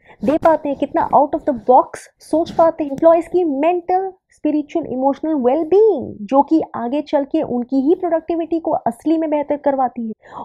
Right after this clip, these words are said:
और जिनको बढ़ाने के लिए उनका वर्क लाइफ balance बहुत important होता है, शायद उसको मापिए। Managers का on an average अपने subordinates के साथ कितना healthy relationship है,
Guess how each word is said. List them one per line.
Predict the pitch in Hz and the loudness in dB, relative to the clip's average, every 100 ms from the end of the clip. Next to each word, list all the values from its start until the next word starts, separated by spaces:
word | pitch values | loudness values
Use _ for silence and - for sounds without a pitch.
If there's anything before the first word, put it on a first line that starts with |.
| - | 0
और | 302 | 0
जिनको | 240 285 294 349 294 | 0 -2 0 0 0
बढ़ाने | 220 233 269 330 | -2 -2 -2 -2
के | 330 330 | 0 0
लिए | 285 294 370 330 - - | 2 2 2 0 -4 -6
उनका | 254 269 269 | -4 0 0
वर्क | 190 233 285 277 | 2 2 2 0
लाइफ | 240 233 190 | 0 0 -2
balance | 180 185 185 - | -2 -2 -4 -4
बहुत | 196 277 | -4 -2
important | 294 - 294 302 | 0 0 -2 -4
होता | 302 302 | -2 -2
है, | 294 214 | -2 -4
शायद | 247 226 - - | -6 -6 -6 -10
उसको | 175 - 320 | -10 -4 -2
मापिए। | 330 330 330 349 - | -2 -4 -6 -8 -6
Managers | 196 220 302 349 370 339 | -4 0 0 0 -2 -2
का | - 202 - - _ - | -2 -2 -2 -16 _ -4
on | 233 | -2
an | 277 - | -2 -2
average | 262 254 262 - _ - | -2 0 -2 -4 _ -10
अपने | 240 277 311 | -6 -2 -2
subordinates | 302 220 220 247 320 339 | -2 0 0 0 -2 -4
के | - | -8
साथ | 285 247 - | -6 -6 -6
कितना | 269 - 311 349 359 - | -10 -6 -2 -2 -4 -4
healthy | 254 302 277 349 320 - - 233 | -2 0 2 2 2 -4 -10 -4
relationship | 247 269 302 381 381 392 - | -2 -2 -2 -4 -4 -6 -4
है, | 285 - | -6 -6